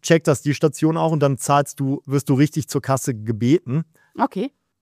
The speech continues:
Speaker 1: Äh, was es aber auch gibt, und das kann ich auch, weil diese Station ist wirklich, ich kann von der Terrasse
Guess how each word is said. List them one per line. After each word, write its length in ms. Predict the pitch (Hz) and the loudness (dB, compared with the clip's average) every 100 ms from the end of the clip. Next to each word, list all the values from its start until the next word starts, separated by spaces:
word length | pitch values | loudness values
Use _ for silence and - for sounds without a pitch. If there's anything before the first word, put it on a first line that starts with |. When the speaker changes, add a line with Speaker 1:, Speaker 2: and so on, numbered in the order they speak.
| - | -4
Speaker 1:
Äh, 320 | 143 151 156 | 2 4 4
was 200 | 147 180 | 4 2
es 140 | 170 | 2
aber 240 | 151 127 120 | 0 0 0
auch 240 | 202 262 | 0 0
gibt, 280 | 220 240 - | -2 -4 0
und 60 | 160 | 0
das 140 | 156 | 2
kann 160 | 170 165 | 2 0
ich 120 | - | 0
auch, 220 | 160 254 165 | 0 2 2
weil 120 | 160 | 0
diese 200 | 160 156 | 0 -2
Station 380 | - 151 185 214 | -4 -2 -2 -2
ist 140 | 190 | -2
wirklich, 300 | 202 196 - | -2 -4 -10
ich 180 | 170 - | -14 -6
kann 200 | 170 180 | -2 0
von 120 | 180 | 0
der 100 | 170 | 0
Terrasse 540 | 151 156 214 208 156 | 0 0 0 -2 -4